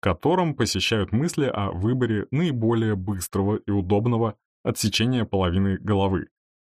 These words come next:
При достаточно богатой фантазии можно понять, почему люди вполне не против обменять место под солнцем на успокоение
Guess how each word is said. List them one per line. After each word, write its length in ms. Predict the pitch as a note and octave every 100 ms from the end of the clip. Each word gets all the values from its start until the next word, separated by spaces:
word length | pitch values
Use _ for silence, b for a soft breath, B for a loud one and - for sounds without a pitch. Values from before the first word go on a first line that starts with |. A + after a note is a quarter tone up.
| _ _ _
При 240 | A#2 A#2+ -
достаточно 680 | B2 A#2+ - B2+ F#2 - G2
богатой 380 | F#2 F#2+ F2
фантазии 640 | F#2 A#2 C3 G#3+ G3+ D#3 C3
можно 380 | A2+ C3+ D3+
понять, 500 | D3 F3 E3+ F#2+ D#2 -
почему 320 | G2+ - A#2+
люди 320 | A2 A#2 D#3+ A#2+
вполне 500 | - A#2 A#2 G#2 E3+
не 140 | F#3
против 460 | F#3 A#2+ F#2 G2+ -
обменять 540 | A2 F2 G2+ F#2 -
место 300 | G#2+ F2+ -
под 220 | - G2
солнцем 480 | - G#3+ G3+ D#3 A#2
на 320 | A2 A2+ D3
успокоение 840 | B2 A2+ - A2+ G#2 F#2+ F#2 G2+